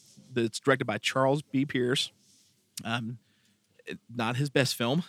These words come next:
in comparison to his film. Well, actually, it's one of his better films, but not his best. He has one that's far superior to anything else he did.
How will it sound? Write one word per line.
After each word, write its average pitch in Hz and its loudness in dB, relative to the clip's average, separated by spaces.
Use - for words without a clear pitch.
in 117 -10
comparison 113 -4
to 110 -6
his 113 -6
film. 117 -6
Well, 175 -4
actually, 147 -2
it's 139 -8
one - -2
of - -4
his 127 -10
better 110 -6
films, 123 -8
but 117 -14
not 113 -6
his 127 -4
best. 117 -4
He 120 -4
has 117 -4
one 120 -6
that's 113 -6
far 131 -4
superior 113 -6
to 104 -10
anything 120 -6
else 90 -10
he 95 -10
did. 95 -10